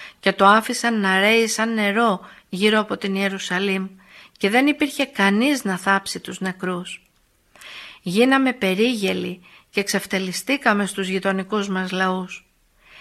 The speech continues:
Γίναμε εμπεγμός και χλεβασμός στους γύρω μας λαούς. Έως πότε, Κύριε, θα οργίζεσαι μαζί μας χωρίς τελειωμό;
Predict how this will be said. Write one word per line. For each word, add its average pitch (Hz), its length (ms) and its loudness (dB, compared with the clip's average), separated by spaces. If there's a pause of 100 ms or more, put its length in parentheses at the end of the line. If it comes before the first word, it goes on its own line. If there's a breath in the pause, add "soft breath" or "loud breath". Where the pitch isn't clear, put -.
(160 loud breath)
Γίναμε 214 540 2
εμπεγμός 185 760 0
και 220 140 -4
χλεβασμός 190 680 -2
στους 185 240 -8
γύρω 180 340 -2
μας 175 220 -2
λαούς. 175 560 -6 (720 soft breath)
Έως 233 320 0
πότε, 339 280 -2
Κύριε, 214 500 0
θα 202 200 0
οργίζεσαι 196 640 -2
μαζί 190 380 -2
μας 185 300 -4
χωρίς 190 360 -2
τελειωμό; 190 640 -4